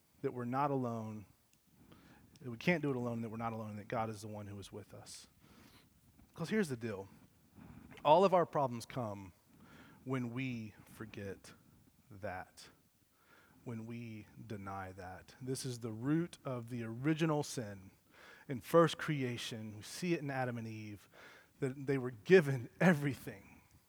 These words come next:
They were given everything, and yet they said, "We know better. We can do it better. We don't need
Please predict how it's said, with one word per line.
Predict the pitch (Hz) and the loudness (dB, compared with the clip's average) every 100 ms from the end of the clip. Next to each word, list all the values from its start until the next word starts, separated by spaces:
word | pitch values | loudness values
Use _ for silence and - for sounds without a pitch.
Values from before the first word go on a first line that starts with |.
| _ _ _ _ _ _ _ _ _ _ | _ _ _ _ _ _ _ _ _ _
They | 139 | -6
were | 123 | -6
given | 127 165 170 151 | 0 4 6 6
everything, | 143 131 117 - 104 101 110 - | 4 2 -4 -10 -12 -12 -18 -10
and | 139 135 | -4 -2
yet | 135 - | -2 -4
they | 127 | -6
said, | - 131 113 | -4 -6 -4
"We | 139 156 | -4 -2
know | 135 120 | -2 -4
better. | 107 104 95 101 - _ _ _ _ _ _ _ _ - _ _ | -8 -12 -14 -16 -20 _ _ _ _ _ _ _ _ -20 _ _
We | 135 156 | -6 -4
can | 165 139 | -2 -2
do | 127 110 | -2 -4
it | 113 | -6
better. | 107 104 104 | -10 -10 -8
We | 131 | -4
don't | 151 151 143 135 | -2 0 -2 -4
need | 143 143 127 | -4 -4 -8